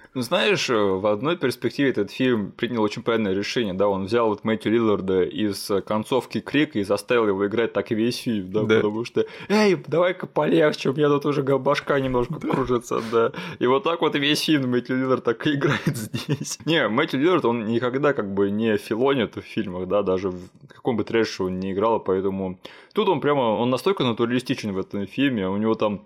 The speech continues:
Speaker 1: все время слюна откуда-то течет,
Speaker 2: Да.
Speaker 1: да, он все время потеет, орет, там бегает, прыгает. Я на него смотрел просто: "Чувак, вот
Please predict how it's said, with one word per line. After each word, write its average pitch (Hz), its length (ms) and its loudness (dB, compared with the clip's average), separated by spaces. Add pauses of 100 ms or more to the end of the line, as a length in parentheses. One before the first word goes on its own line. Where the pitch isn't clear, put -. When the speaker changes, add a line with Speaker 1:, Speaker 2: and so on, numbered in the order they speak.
(140)
Speaker 1:
все - 160 -6
время 139 160 0
слюна 135 320 -2
откуда-то 110 460 -6
течет, 120 480 0
Speaker 2:
Да. 202 80 4 (180)
Speaker 1:
да, 113 60 2
он 113 180 4
все 131 160 0
время 143 260 2
потеет, 131 540 0
орет, 123 340 2
там 104 160 0
бегает, 113 460 0
прыгает. 113 560 2 (140)
Я 117 680 2
на 101 520 -6
него 131 240 2
смотрел 127 420 0
просто: 107 380 0 (100)
"Чувак, 127 340 0
вот 104 220 -2